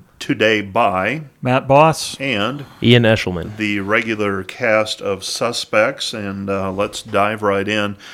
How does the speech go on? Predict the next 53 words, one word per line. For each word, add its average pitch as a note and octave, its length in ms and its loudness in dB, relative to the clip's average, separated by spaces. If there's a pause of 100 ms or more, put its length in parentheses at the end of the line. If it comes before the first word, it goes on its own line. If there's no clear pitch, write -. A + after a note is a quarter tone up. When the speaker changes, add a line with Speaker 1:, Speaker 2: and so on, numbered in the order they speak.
(240)
Speaker 1:
Um, G2 340 -4
first D3 300 2
of C#3 80 2
all, A#2+ 300 4
Christmas D3 480 0
break, C#3 580 4
uh, G#2+ 320 6
I A#2 140 2
said G2+ 320 -2
a G2 60 -6
distant G#2 400 -6
memory, G#2+ 480 0
but, G2+ 440 -2
uh, G2 360 -2 (300)
you A#2 80 -12
guys B2+ 120 -8
have C3+ 100 -6
a B2+ 60 -8
good C3 200 0
break, A2 320 2
get A#2 120 -2
away G#2+ 220 0
a B2 60 2
little C#3 220 -2
bit? F3 400 -4
Speaker 2:
Yeah, D3+ 220 4
we C3 140 4
did. A2+ 380 4
Um, G#2+ 540 0
we A#2 100 0
went D#3+ 160 2
up C#3+ 120 0
to C3 80 0
the A#2+ 80 0
Twin C3+ 260 -4
Cities, C#3+ 580 -2 (120)
uh, A2+ 200 0
during A#2+ 380 2
the, B2+ 260 4
uh, B2 220 6 (480)
that B2+ 240 0
really B2+ 220 4
bad A2+ 340 6
blizzard, A2+ 360 2
Speaker 1:
That's A2+ 140 -2
right, G#2 140 0
Speaker 2:
and G#2+ 140 0
Speaker 1:
yeah. G2+ 60 -2
Speaker 2:
so A2+ 180 4
travel C#3 500 4
was B2 140 0
kinda B2 280 0
interesting. C3 600 -4